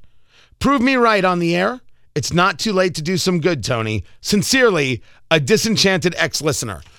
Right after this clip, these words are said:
Well, what does it matter what I say on air? You're an ex-listener. You're not even listening. Which, of course, is a lie, because of course you're listening.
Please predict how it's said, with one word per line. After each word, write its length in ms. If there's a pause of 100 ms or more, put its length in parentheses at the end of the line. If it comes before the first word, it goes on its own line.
(240)
Well, 120
what 140
does 100
it 80
matter 260
what 140
I 100
say 260
on 160
air? 180
You're 180
an 80
ex-listener. 580
You're 140
not 160
even 220
listening. 640 (380)
Which, 180
of 120
course, 340
is 100
a 40
lie, 460
because 280
of 120
course 300
you're 100
listening. 460